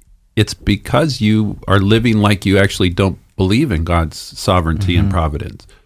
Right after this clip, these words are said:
Speaker 1: You're acting like a pagan.
Speaker 2: Mm-hmm.
Speaker 1: Um, you're acting like you don't know God." And so the, the implicit instruction that Jesus is giving is, if you truly know who God is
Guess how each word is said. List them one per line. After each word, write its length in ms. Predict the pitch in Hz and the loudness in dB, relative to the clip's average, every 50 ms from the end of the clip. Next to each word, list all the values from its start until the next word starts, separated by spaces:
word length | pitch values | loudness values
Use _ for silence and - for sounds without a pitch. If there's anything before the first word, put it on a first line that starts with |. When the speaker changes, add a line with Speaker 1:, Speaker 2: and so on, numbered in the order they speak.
| _ _ _ _ _ _ _ | _ _ _ _ _ _ _
Speaker 1:
You're 160 | - 95 95 | 0 2 4
acting 300 | 101 123 135 - 117 92 | 4 2 2 2 0 2
like 200 | 92 87 85 - | 2 2 0 0
a 40 | - | -2
pagan. 520 | - - 101 92 82 69 69 - 92 - - - | 0 2 2 2 0 -2 -6 -8 -10 -14 -8 -6
Speaker 2:
Mm-hmm. 300 | 98 90 80 92 90 87 85 - _ _ _ _ _ _ _ _ _ - - | -6 -4 -2 -2 -4 -4 -6 -10 _ _ _ _ _ _ _ _ _ -14 -6
Speaker 1:
Um, 260 | - 87 82 80 90 | -4 -2 -2 -2 -2
you're 160 | 90 92 101 | 0 2 4
acting 280 | 104 110 110 - 113 98 | 4 4 4 2 2 2
like 240 | 101 92 90 - - | 4 2 2 2 0
you 80 | 95 | -2
don't 220 | 82 98 92 87 - | 0 0 0 0 0
know 120 | 87 85 | -2 -2
God." 440 | 82 95 90 85 73 73 - - - - _ _ _ _ _ _ _ _ _ _ - | 0 0 0 0 0 -2 -6 -10 -16 -20 _ _ _ _ _ _ _ _ _ _ -4
And 200 | 98 95 92 87 | -2 -2 0 0
so 240 | - 110 98 92 | 0 2 2 2
the, 280 | 87 87 92 90 90 - | 2 2 2 2 2 0
the 300 | - - - 101 95 92 | -2 -4 -2 -2 0 2
implicit 760 | 90 90 90 85 - - 135 135 - - 113 95 - - - - - - - - - - _ _ | 2 0 -2 -2 -2 0 0 0 2 2 0 0 0 -6 -14 -16 -16 -18 -20 -20 -20 -20 _ _
instruction 600 | 104 95 - - - 127 123 151 - - - 113 | -6 -4 -4 -2 0 2 2 2 0 0 0 2
that 100 | 101 95 | 2 2
Jesus 420 | 85 104 104 101 95 95 85 - - | 2 2 2 2 2 0 -2 -2 -4
is 140 | 87 85 104 | -6 -6 0
giving 360 | 104 107 127 160 139 101 80 | 2 2 4 4 2 2 2
is, 400 | 76 80 82 82 95 - - - - | 0 0 -2 -4 -4 -6 -10 -4 0
if 280 | 127 143 160 - - | 0 0 0 0 0
you 120 | 147 143 131 | 0 0 0
truly 400 | 131 - 135 131 127 117 110 101 | 0 0 2 2 2 2 2 2
know 180 | 101 104 101 98 | 2 2 0 0
who 160 | - 117 95 | 0 -2 -2
God 240 | - 90 90 85 87 | 0 0 0 2 0
is 460 | 110 107 - - - - - - - | 0 -2 -4 -6 -10 -14 -18 -20 -20